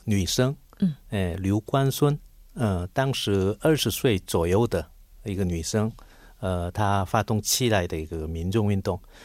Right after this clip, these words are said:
Speaker 1: 她针对着当时非常这个常有手段压制的日本的殖民统治，她是第一个，呃，反抗出来的一个非常了不起的一个民众运动。
Speaker 2: 嗯，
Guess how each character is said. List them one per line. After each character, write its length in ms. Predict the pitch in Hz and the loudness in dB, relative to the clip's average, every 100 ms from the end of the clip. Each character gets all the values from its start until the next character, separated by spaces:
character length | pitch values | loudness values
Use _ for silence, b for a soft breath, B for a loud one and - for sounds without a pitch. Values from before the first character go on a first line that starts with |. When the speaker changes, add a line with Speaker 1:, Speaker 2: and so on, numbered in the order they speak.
| B B - | B B -2
Speaker 1:
她 480 | 131 127 127 127 - - | 2 4 2 0 -2 0
针 240 | 151 143 - | 2 2 2
对 200 | 151 131 | 4 4
着 220 | 101 92 - | 4 0 2
当 240 | 131 131 | 0 0
时 220 | - - 92 | -2 -2 -2
非 320 | - 147 147 | 0 0 0
常 340 | - 92 92 | 0 0 0
这 240 | - 120 104 | 0 -2 -2
个 580 | 98 95 92 98 98 - | -2 -2 -2 -4 -8 -8
常 260 | - 104 | -2 2
有 160 | 147 92 | 4 4
手 260 | - 90 - | 0 -4 -2
段 200 | 117 113 | 0 2
压 220 | 120 110 | 2 0
制 180 | - 113 | 0 0
的 280 | 98 82 82 | 0 -2 -2
日 180 | 117 143 - | 0 -2 0
本 120 | 92 | -2
的 120 | 85 | -2
殖 180 | - 104 | -2 2
民 160 | 113 107 | 4 4
统 260 | - 82 90 | 0 -4 0
治， 200 | 107 85 - b b b b b | 0 0 -6 b b b b b
她 160 | - 98 | -2 0
是 600 | - 110 95 85 80 76 - | 0 0 2 2 0 -4 -6
第 200 | - 190 | 2 4
一 40 | 180 | 4
个， 200 | 101 78 - _ - | 2 -2 -6 _ -8
呃， 120 | 90 | -6
反 200 | 92 85 | -4 -2
抗 180 | 101 95 | 0 0
出 140 | - | 0
来 160 | 82 80 | -2 -2
的 80 | |
一 40 | 85 | -6
个 120 | 82 | -6
非 340 | - 110 104 - | -2 0 0 -2
常 420 | - 85 85 90 117 | -2 0 -2 -4 -6
了 260 | 87 87 | -4 -2
不 80 | 101 | -2
起 260 | 123 - - | 0 0 0
的 120 | - | -4
一 40 | |
个 140 | 82 82 | -6 -6
民 180 | 85 90 | -2 0
众 240 | 95 87 | 0 0
运 80 | 78 | -4
动。 180 | - - - - | -4 -6 -6 2
Speaker 2:
嗯， 320 | 180 160 147 | 2 2 -2